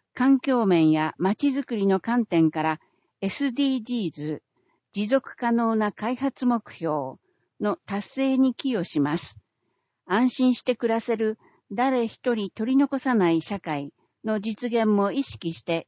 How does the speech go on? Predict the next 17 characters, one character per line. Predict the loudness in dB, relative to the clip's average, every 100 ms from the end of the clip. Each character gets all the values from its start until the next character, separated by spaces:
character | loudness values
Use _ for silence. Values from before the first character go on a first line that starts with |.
| -8
利 | -4 0
用 | 2 0
し | -2 -2
て | 2
み | 2
ま | 2 0
せ | 0 0
ん | 0
か？ | -4 -6 _ _ _ _ _ _ _ _ _ _ _ _ _ _ _ _ _
エ | -6
ス | -4 -4 0
デ |
ィ | 0 0
ー |
ジ | 0 0
ー | 0 0
ズ | -2 -2